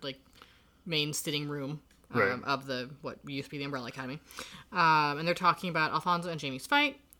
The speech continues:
Speaker 1: And then Luther walks in, and Ben tells him he's free to go. And he's like, "Here, take a gift bag." And he's,
Speaker 2: <laughs>
Speaker 1: like, super, like, intense about, like, "Yeah,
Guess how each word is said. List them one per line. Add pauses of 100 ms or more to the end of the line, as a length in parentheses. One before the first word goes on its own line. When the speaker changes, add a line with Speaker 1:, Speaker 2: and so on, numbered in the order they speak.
Speaker 1:
And
then
Luther
walks
in,
and
Ben
tells
him
he's
free
to
go.
And
he's
like,
"Here, (480)
take
a
gift
bag." (100)
And
he's,
Speaker 2:
<laughs>
Speaker 1:
like,
super,
like, (800)
intense
about,
like,
"Yeah,